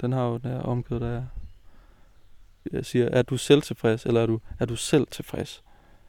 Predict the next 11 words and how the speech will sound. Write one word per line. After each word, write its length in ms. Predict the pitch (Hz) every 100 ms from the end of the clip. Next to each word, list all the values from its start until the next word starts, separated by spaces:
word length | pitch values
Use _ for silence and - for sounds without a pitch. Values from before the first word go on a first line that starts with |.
| - - 190 - - - - - - -
når 120 | 123
du 160 | 117 107 -
glemmer, 380 | 123 117 117 120 - - _
at 180 | - -
du 100 | 120
er 60 | 113
utilpas 840 | 127 123 - - 113 117 - - - - -
bag 140 | 120
det, 120 | 123 120
du 80 | -
gemmer? 300 | 117 113